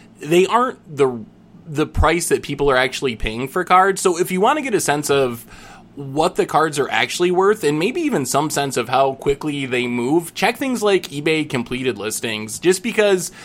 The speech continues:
the normal pricing systems that work so well with newer cards where there's hundreds of copies being sold each day,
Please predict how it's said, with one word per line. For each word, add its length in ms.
the 80
normal 420
pricing 560
systems 640
that 180
work 220
so 380
well 420
with 460
newer 340
cards 560
where 160
there's 540
hundreds 420
of 80
copies 400
being 180
sold 300
each 200
day, 380